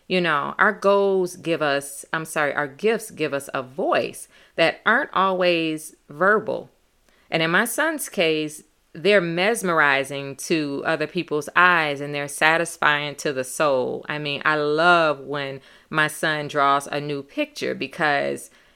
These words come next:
you can't help but just stare at it and try to figure out what his thought process was while he was drawing it. And they're just really engaging. So the message is clear.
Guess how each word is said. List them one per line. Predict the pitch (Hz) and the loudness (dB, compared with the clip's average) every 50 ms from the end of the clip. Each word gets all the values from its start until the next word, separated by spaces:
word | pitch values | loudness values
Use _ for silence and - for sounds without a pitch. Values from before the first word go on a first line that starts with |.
| _ - | _ -8
you | 165 175 | -6 -6
can't | - - 240 220 185 147 175 | -4 -2 0 0 0 0 -2
help | 165 190 202 190 170 131 151 | 0 2 4 4 4 4 2
but | 170 170 156 | 2 2 2
just | 147 170 165 165 - - - | 2 0 0 0 -2 -8 -10
stare | - - 190 208 233 226 202 | -4 0 0 2 4 4 2
at | 151 127 110 131 131 | 2 2 0 0 -2
it | 123 123 123 - - - | -2 -2 -4 -6 -8 -8
and | - 156 156 147 | -6 -6 -6 -8
try | - - 190 180 170 | -2 0 2 4 4
to | 165 | 2
figure | 160 - - _ 185 190 180 175 175 175 | 0 -2 -4 _ -2 -2 0 0 2 4
out | 170 160 156 147 143 139 135 135 - - | 4 4 4 4 2 0 -2 -2 -6 -10
what | 147 147 151 175 170 143 | -10 -2 0 0 0 2
his | 175 165 156 - | -2 -6 -8 -2
thought | - 165 175 196 - - - | 0 2 2 2 2 -2 0
process | - 151 139 135 135 - 139 139 139 139 - - | 0 2 2 2 0 -2 -4 -4 -4 -4 -6 -4
was | 139 156 151 147 143 139 - | -2 0 0 0 -2 -2 0
while | 151 147 143 147 | 2 2 2 2
he | 147 156 139 | 0 -6 -6
was | - 139 135 127 - | -6 -8 -8 -8 -8
drawing | - 151 156 160 185 208 190 147 127 | -4 0 2 2 2 2 0 0 -2
it. | 123 117 127 - - - | -4 -6 -8 -10 -10 -10
And | 147 139 139 135 135 135 127 | -8 -6 -6 -6 -6 -6 -4
they're | 143 139 139 | -4 -4 -4
just | 123 147 151 143 - | -4 -4 -6 -6 -8
really | 135 135 151 147 147 139 - 117 | -8 -6 -4 -4 -4 -4 -4 -6
engaging. | 135 135 135 139 131 127 139 139 131 120 117 - - - | -8 -6 -2 -2 0 0 0 -2 -4 -6 -8 -10 -12 -14
So | - - - - 156 143 139 131 131 135 - - - - - - - _ _ _ | -14 -8 -2 0 0 2 2 0 -2 -4 -8 -14 -20 -20 -20 -20 -20 _ _ _
the | - 190 | 0 2
message | 196 208 240 339 440 - - - 208 175 160 156 - - - | 2 4 2 0 -2 -2 -2 2 4 4 4 2 0 -4 -6
is | 156 147 - | -6 -6 -6
clear. | - - - 180 170 156 139 135 135 135 135 131 | -14 -6 -4 -2 -2 0 0 -2 -2 -4 -4 -6